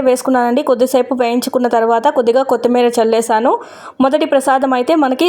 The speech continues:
రెడీ అయిపోయింది, చాలా త్వరగా అయిపోతుంది కదా. నెక్స్ట్ ఇక్కడ పాయసంకి అయితే రెడీ చేసుకున్నామండి. నేను ఇక్కడ పాయసంకి ఏ కప్తో అయితే సేమియా తీసుకుంటున్నానో అదే కప్తో వాటర్ తీసుకుంటున్నాను. త్రీ కప్స్ వాటర్ అయితే తీసుకుంటున్నానండి. ఈ వాటర్ని పక్కన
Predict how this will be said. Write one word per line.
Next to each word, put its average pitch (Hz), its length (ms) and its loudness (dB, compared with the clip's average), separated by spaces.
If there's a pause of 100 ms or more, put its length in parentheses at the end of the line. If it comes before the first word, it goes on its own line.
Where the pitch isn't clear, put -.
రెడీ 247 240 4
అయిపోయింది, 220 480 0 (140)
చాలా 220 320 2
త్వరగా 220 260 2
అయిపోతుంది 226 460 -2
కదా. 262 140 2 (120)
నెక్స్ట్ 277 260 -2
ఇక్కడ 294 160 0 (160)
పాయసంకి 269 460 0
అయితే 254 240 0
రెడీ 262 260 2
చేసుకున్నామండి. 247 720 0 (540)
నేను 277 180 4
ఇక్కడ 262 180 0 (240)
పాయసంకి 247 580 0 (180)
ఏ 302 40 4 (120)
కప్తో 262 360 -2
అయితే 277 240 0
సేమియా 240 320 0
తీసుకుంటున్నానో 226 640 -2 (140)
అదే 240 220 0
కప్తో 226 240 -2 (120)
వాటర్ 226 320 0 (380)
తీసుకుంటున్నాను. 226 520 0 (120)
త్రీ 269 200 0
కప్స్ 240 300 -4
వాటర్ 233 280 0
అయితే 240 200 0
తీసుకుంటున్నానండి. 220 800 0 (840)
ఈ 311 120 2
వాటర్ని 254 400 2 (180)
పక్కన 247 280 -2